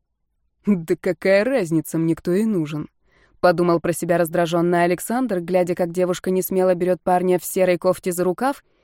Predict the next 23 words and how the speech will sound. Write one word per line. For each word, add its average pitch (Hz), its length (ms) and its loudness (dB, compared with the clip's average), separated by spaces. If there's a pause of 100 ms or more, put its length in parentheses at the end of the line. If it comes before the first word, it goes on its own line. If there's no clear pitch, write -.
(140)
и 208 120 0
тянет 208 380 0
по - 80 -2
направлению 214 600 0
к - 80 -12
выходу. 151 420 -6 (720)
Он 208 240 4
не 226 80 2
мог 262 260 2
логически 170 560 -2
понять, 185 500 0 (140)
почему 202 420 0
этот 233 340 -4
тип 196 200 -6
ему 190 220 -2
слегка 208 380 -4
не 240 100 0
нравится. 151 580 -6 (1120)
«М, 302 480 2
кстати», 208 680 -4 (280)
вспомнилась 180 600 0
развеселившейся 180 800 -4
Нике, 220 320 -2